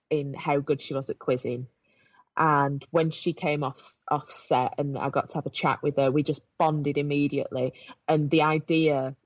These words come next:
of doing a podcast about quizzing came up almost immediately. You know, within the hour of us meeting, we were talking about this. And then we talked about it for about another <laughs> eighteen months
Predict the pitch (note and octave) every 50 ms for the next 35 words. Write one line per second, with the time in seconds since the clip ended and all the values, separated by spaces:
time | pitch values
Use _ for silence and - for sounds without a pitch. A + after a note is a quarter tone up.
0 | _ _ - D3 C3+ - _ E3+ D#3 D3 D3 C#3+ C#3 C#3 C#3 - _ _ _ _
1 | D3 - - _ _ - - D#3+ D3+ - - D3 C#3+ - - D3 C#3+ C3+ - -
2 | - D#3+ D3+ C#3+ D3+ D3 D3 - - D3+ C#3 C#3 C3 - - _ D#3+ D3+ D3+ C#3+
3 | C3+ C#3 - - C#3+ C#3+ D3 C#3 C3+ B2+ B2 - - - - D3 - _ _ _
4 | _ - E3 D3 C#3 D#3 D3 D3+ D3+ D3+ D3+ C#3+ D3 C#3+ C#3+ D3 C#3+ C#3 C3+ C3+
5 | C3+ C3+ C#3+ C3 - D3 C#3 C3 C#3 - - - C3+ C3+ C3+ C3+ - - E3 C#3+
6 | C#3+ C#3+ - D3+ C#3 - C3 B2+ - - B2+ C3+ C3+ - - - - - - -
7 | - D#3+ E3 E3+ F3 E3 D#3 D3+ D3 - E3+ D#3 D#3 - - D#3 D3+ D3 C3+ -
8 | D#3 - - D3+ D3 - C3 B2+ - D3+ D3+ D3+ D3+ D#3 D#3 C#3+ C#3 - D3 C#3+
9 | C#3 C3 C3+ - - E3 E3+ C#3 - - - F#3 D3+ D3 D3+ D3+ D3 C#3 - -
10 | _ - - - -